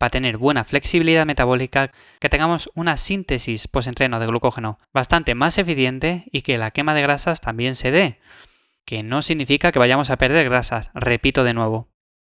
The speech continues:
¿Y qué opciones tenemos para aprovechar estos beneficios?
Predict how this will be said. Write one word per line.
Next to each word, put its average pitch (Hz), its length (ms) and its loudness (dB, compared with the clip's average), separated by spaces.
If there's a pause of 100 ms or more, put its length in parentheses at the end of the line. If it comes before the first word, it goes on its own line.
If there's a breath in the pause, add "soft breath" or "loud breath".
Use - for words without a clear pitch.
¿Y 156 500 2
qué - 240 2
opciones 170 540 -2
tenemos 135 380 -6
para 117 320 0
aprovechar 120 640 -2
estos 151 280 0
beneficios? 113 640 -8